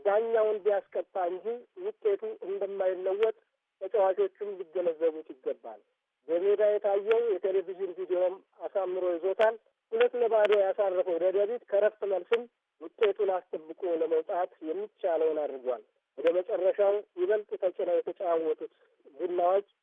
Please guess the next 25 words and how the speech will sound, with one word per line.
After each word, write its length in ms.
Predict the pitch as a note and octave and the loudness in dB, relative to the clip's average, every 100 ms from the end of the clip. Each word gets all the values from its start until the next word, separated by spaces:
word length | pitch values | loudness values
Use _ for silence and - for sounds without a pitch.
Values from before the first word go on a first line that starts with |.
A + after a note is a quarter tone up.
| - | -4
በባዶ 340 | E3 G3 G3 G3 | 2 4 4 2
ከመሸነፍ 560 | G3 F#3+ - G3 G#3 - | -2 -4 -2 0 0 -2
የዳኑበትን 680 | E3+ E3+ E3 D3 E3 - F#3+ _ _ _ _ _ D#3+ | -2 -2 -2 -4 -2 -2 -6 _ _ _ _ _ 0
በአቡ 280 | E3 F#3+ F#3+ G3+ | 2 4 2 0
ዊሊያም 440 | F#3 A3 G3+ F3+ E3+ | 2 2 2 2 0
አማካይነት 800 | E3 E3 D#3 - D#3 D#3 E3 D3+ _ _ | -2 -2 -4 0 0 0 -2 -4 _ _
አንድ 220 | E3 F3 E3+ | -6 -6 -4
ግብ 180 | D#3+ D#3+ | -4 -2
አግኝተዋል። 540 | D3+ D#3 D#3+ C#3+ A#2 _ _ _ _ _ | -2 -4 -4 -4 -4 _ _ _ _ _
መከላከያ 520 | F#3+ - A#3 A#3+ A#3+ B3 | -2 2 4 4 4 4
ሐዋሳ 280 | A3 A3 A3+ | 6 6 2
ከነማን 380 | G#3+ A#3 A#3 A#3 | 2 2 2 0
ሦስት 220 | G3 F3+ | -2 -2
ለባዶ፣ 340 | F3+ F#3 F3+ G3+ | 0 0 2 2
ሐዋሳ 260 | G3 F3 F3+ | 2 0 -2
ከነማ 260 | F#3+ G3 G#3 | 0 2 2
ዳሽን 300 | F3+ F3 F3 E3 | 2 0 -2 -2
ቢራን 300 | E3+ F#3 G3+ _ _ _ _ | 0 0 -2 _ _ _ _
ሁለት 200 | F3 F3+ | 0 2
ለአንድ 280 | E3+ E3 E3 | 2 0 0
አሸንፏል። 520 | D#3+ - D#3 E3 G3 G#3 | -2 0 -2 0 0 0
ሌሎችም 380 | F3 E3 E3 E3 | 0 -4 -6 -6
ጨዋታዎች 460 | F#3+ D3+ D3 C#3+ | -2 0 0 -2
ተካሂደዋል። 560 | - D3 D3 C3+ C3 A2 _ _ _ _ _ - | -4 -6 -4 -4 -4 -8 _ _ _ _ _ -6
በስድስት 460 | - G4 F#4+ - | -2 -2 -4 -6